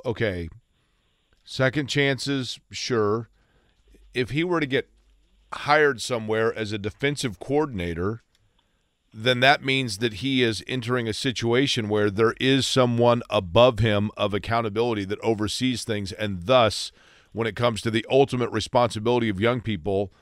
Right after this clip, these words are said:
it's, it doesn't fall on him. There is someone above him. I, I could see that being more likely than, than a head coach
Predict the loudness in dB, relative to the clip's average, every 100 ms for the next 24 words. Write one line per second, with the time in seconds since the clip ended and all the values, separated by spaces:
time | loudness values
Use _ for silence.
0 | _ _ -8 -8 -6 0 2 2 4 4
1 | 6 4 2 2 0 -2 -4 -4 -4 -2
2 | -4 -4 -4 2 2 2 -4 -8 -12 _
3 | _ _ _ -12 2 2 4 2 2 2
4 | 6 4 4 0 0 2 4 4 6 4
5 | 4 0 2 0 -2 -4 -2 0 -2 -10
6 | _ _ _ -2 2 2 2 2 2 0